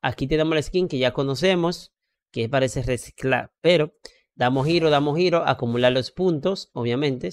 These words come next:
estos punticos. Y ya con eso ahí, obviamente, vas a, in-, eh, bueno, canjear, ¿no? Con esos puntos. Son seiscientos cincuenta la skin, cuatrocientos la X M ocho, cuatrocientos cincuenta. Y tenemos una mini Uzi también, ¿no? No está tan mal los premios, pero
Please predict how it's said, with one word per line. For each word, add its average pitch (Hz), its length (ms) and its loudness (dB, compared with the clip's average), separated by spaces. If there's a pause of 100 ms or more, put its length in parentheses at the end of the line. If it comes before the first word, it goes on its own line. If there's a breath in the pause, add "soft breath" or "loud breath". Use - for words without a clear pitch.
(140)
estos - 580 -10 (400)
punticos. 175 600 -4 (600)
Y 196 260 0
ya 147 260 4
con 151 180 -2
eso 147 160 0
ahí, 147 320 2
obviamente, 135 580 0
vas 120 280 -2
a, 120 180 2 (180)
in-, 120 300 -8
eh, 117 180 -6
bueno, 107 320 -2
canjear, 117 520 4
¿no? 135 160 -2
Con 117 120 -6
esos 123 160 -4
puntos. 113 300 -8
Son 135 160 -4
seiscientos 156 440 -4
cincuenta 156 360 -2
la 151 80 2
skin, 190 380 0 (340 loud breath)
cuatrocientos 135 600 0
la 143 100 6
X 143 200 0
M 143 100 0
ocho, 143 180 0
cuatrocientos 135 480 -4
cincuenta. 147 560 0 (260)
Y 185 180 -2
tenemos 165 340 2
una 170 180 2
mini 156 300 2
Uzi 151 320 0
también, 117 520 2
¿no? 165 280 -4 (260)
No 170 80 -4
está 226 180 0
tan 220 120 6
mal 196 160 6
los 180 100 2
premios, 117 400 2
pero 170 340 4